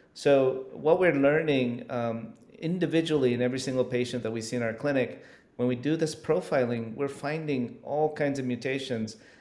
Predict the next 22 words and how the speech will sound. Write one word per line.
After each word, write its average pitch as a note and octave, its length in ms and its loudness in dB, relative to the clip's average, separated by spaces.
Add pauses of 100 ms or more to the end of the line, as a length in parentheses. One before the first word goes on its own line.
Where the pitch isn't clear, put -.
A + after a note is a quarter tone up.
(180)
And C3 120 -2
I B2+ 80 2
think D3+ 420 -2
eventually, C3 840 0
uh, B2+ 160 -4
although C3+ 260 6
we D#3+ 140 0
see E3+ 300 -6
single D3 420 0
agent C3+ 240 0
responses, B2+ 800 -6 (560)
when A#2+ 160 0
we A#2 300 -4 (360)
add B2+ 200 2
a A#2+ 40 -2
targeted B2 480 2
drug B2 320 0
to C#3 80 -6
a C3 40 -4
particular B2 460 -6
patient, B2 580 -6 (640)
the, B2+ 460 -2